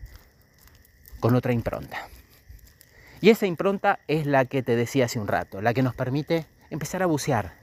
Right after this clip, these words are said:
dentro nuestro, empezar a encontrarnos con nosotros mismos y empezar a preguntarnos, ¿qué partes de mí mismo estaban escindidas,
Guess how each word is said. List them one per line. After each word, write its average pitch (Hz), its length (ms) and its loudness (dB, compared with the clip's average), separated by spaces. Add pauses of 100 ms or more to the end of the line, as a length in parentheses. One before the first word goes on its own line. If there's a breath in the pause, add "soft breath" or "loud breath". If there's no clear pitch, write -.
dentro 110 320 -2
nuestro, - 420 -10 (440 loud breath)
empezar 123 300 2
a 143 40 2
encontrarnos 131 680 2 (100)
con 147 240 6
nosotros 117 440 -2
mismos 123 360 -2
y - 20 -4
empezar 131 320 -4
a 190 40 -2
preguntarnos, 117 840 -4 (1080 soft breath)
¿qué - 120 0
partes 151 560 -4
de 101 120 0
mí 120 280 2 (220)
mismo 104 580 -2 (500 loud breath)
estaban 110 460 -2
escindidas, - 880 -4